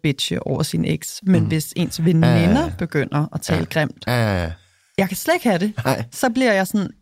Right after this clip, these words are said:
Speaker 1: ked af det, og jeg bliver vred, og jeg bliver, så det, så det vil jeg også sige, det må man simpelthen ikke. Man
Speaker 2: Nej.
Speaker 1: bliver nødt til, selvfølgelig må, skal man ikke, øhm,
Speaker 2: Fordi det gør faktisk det, at man vender lidt i,
Speaker 1: Ja.
Speaker 2: i den der s-, "Okay, nu er der
Speaker 1: Ja.
Speaker 2: et brud.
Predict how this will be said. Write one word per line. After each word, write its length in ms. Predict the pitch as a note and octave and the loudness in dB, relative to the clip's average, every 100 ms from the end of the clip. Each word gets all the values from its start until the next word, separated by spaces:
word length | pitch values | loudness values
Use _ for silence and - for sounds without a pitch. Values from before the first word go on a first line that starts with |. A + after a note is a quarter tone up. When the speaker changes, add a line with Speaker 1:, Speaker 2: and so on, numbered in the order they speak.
| _ - | _ -4
Speaker 1:
ked 180 | D4 B3+ | 0 0
af 120 | G3+ | 0
det, 140 | G#3+ G#3+ | 0 0
og 60 | |
jeg 80 | F3+ | -2
bliver 140 | F3 | -2
vred, 380 | E3 F3+ B3+ C4+ - G3 | -2 0 0 0 -4 -2
og 120 | F3+ | 0
jeg 120 | E3+ | -2
bliver, 160 | - - | -4 -4
så 120 | F#3+ | -2
det, 140 | F#3 - | -4 -4
så 120 | G3 | -2
det 120 | B3+ | 2
vil 60 | A#3+ | 2
jeg 60 | |
også 200 | A#3+ C#4 | 0 -2
sige, 140 | - G3+ | -2 4
det 80 | |
må 160 | A3 G#3+ | 6 6
man 200 | B3+ C#4+ | 4 4
simpelthen 420 | - - G3+ G3 | -2 -4 0 0
ikke. 160 | F3+ G3 | 2 2
Man 60 | F#3+ | 2
Speaker 2:
Nej. 40 | |
Speaker 1:
bliver 120 | G3+ | 2
nødt 320 | G#3+ B3 B3+ - | 4 4 2 -2
til, 260 | A#3 A3 - - - - - - - _ _ | 0 0 -4 -16 -20 -20 -20 -20 -20 _ _
selvfølgelig 460 | - G#3+ - B3+ C4 | -14 -4 0 2 4
må, 220 | A#3+ G#3 - | 2 2 -4
skal 220 | - G3+ | -6 -2
man 220 | F#3+ F#3 | 0 2
ikke, 380 | F#3+ G#3 B3 G#3 | 0 0 2 2
øhm, 360 | E3+ D#3 D#3 C#3 C#3 - _ _ _ - | 2 0 0 -2 -4 -18 _ _ _ -2
Speaker 2:
Fordi 140 | C#3+ | 2
det 120 | C#3 C#3 | 2 2
gør 140 | F3 | 2
faktisk 240 | F#3+ E3+ | 0 0
det, 60 | F#3+ | 2
at 60 | F#3 | 4
man 180 | E3+ | 4
vender 240 | D3+ D#3 G3+ | 4 4 4
lidt 340 | F3+ D#3 - - - | 2 0 -4 -12 2
i, 240 | E3+ E3+ - _ | 4 4 -2 _
Speaker 1:
Ja. 220 | A#3+ C4+ C#4+ - - - | 2 2 0 -6 -6 2
Speaker 2:
i 160 | F#3 | 2
den 300 | E3+ F3+ D#3+ | 2 0 0
der 200 | E3 D#3+ | 0 0
s-, 360 | - - - - _ _ - | 0 -6 -12 -14 _ _ -4
"Okay, 320 | G3 F#3+ F#3+ - | 0 0 0 -4
nu 100 | - F3+ | 0 2
er 40 | |
der 60 | A#3 | 2
Speaker 1:
Ja. 60 | |
Speaker 2:
et 60 | A3 | 2
brud. 260 | D3 F3+ | 2 2